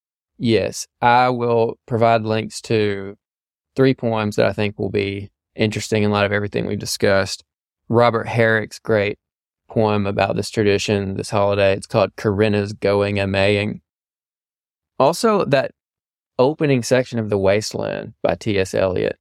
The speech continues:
"April is the cruelest month," kinda gets at this, the, the darkness of the May. I know it's about April, but April gives way to May.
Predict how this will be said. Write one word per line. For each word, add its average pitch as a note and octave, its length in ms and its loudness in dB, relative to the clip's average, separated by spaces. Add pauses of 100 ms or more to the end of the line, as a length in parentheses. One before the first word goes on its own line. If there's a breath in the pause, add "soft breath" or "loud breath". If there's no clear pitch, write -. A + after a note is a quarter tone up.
(160)
"April G2 400 0
is G2 120 -4
the - 80 -12
cruelest G2+ 520 -2
month," G#2 320 -4 (420)
kinda D3 180 -2
gets A#2 380 2
at A2+ 200 0
this, G#2 380 -2 (1600)
the, G#2+ 320 2
the G#2+ 140 0
darkness A2 720 0 (100)
of B2 220 -2
the B2+ 80 0
May. C3 340 -6 (1600)
I A2+ 60 2
know A2+ 80 4
it's A2 100 -2
about G2+ 220 0
April, A2+ 400 0
but F#2+ 320 -2
April G#2+ 280 -2
gives G#2+ 300 -4
way G#2+ 320 -2
to A#2 140 -10
May. A2 340 -8